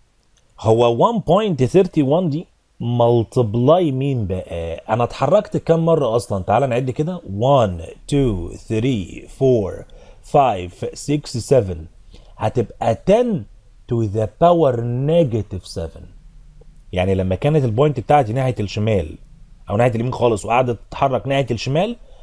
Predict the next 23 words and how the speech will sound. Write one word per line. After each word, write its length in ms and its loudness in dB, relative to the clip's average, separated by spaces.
فبنعمل 560 2
ten 220 2
to 40 4
the 180 4
power 420 2
عدد 460 2
المرات 440 4
بالبوزيتيف. 720 -2
إنما 320 2
لما 220 2
كانت 340 0
البوينت 380 0
بتاعتي 500 0
بتتحرك 680 0
ناحية 340 0
اليمين 400 0
بهذا 340 4
الشكل، 400 0
فبنعمل 480 2
ten 320 0
to 360 -8
the 100 4
power، 420 4